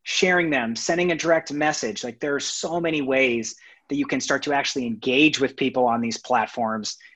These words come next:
which to me is where the, the power of social media can really start to come alive. There are also so many different ways to,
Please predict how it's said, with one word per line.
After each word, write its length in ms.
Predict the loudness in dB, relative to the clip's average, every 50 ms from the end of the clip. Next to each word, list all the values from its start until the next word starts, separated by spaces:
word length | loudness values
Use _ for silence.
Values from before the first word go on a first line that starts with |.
| _ _ _ 0
which 240 | 0 2 2 2 0
to 80 | 0
me 180 | 2 2 4 2
is 120 | 2 0
where 180 | 0 0 0 2
the, 180 | 2 0 -2 -4 -8
the 260 | -4 -2 0 0 -2 -4 _ _ _ -6
power 760 | -4 -2 0 2 2 4 6 6 6 6 4 0 0 -2 -4 0
of 260 | 0 0 0 0 -2
social 320 | -2 -2 -2 -2 -2 -4
media 300 | -4 -4 -2 -2 -2 -4
can 160 | -4 -4 -2 0
really 180 | 0 0 0
start 240 | 2 2 0 0 0
to 80 | -4 -6
come 220 | -4 -2 0 2
alive. 440 | 4 6 6 4 4 0 -8 -12 -16 -18 -20 -20 -20 -20 -20 _ _ 2
There 140 | 4 6 8
are 60 | 8
also 260 | 8 6 6 4 0
so 240 | -2 -2 -4 -4 -2
many 160 | -2 -2 -2
different 260 | -2 -2 -4 -2 -2
ways 220 | 0 0 -2 -2 -4
to, 420 | -6 -4 -4 -2 -2 -4 -6 -8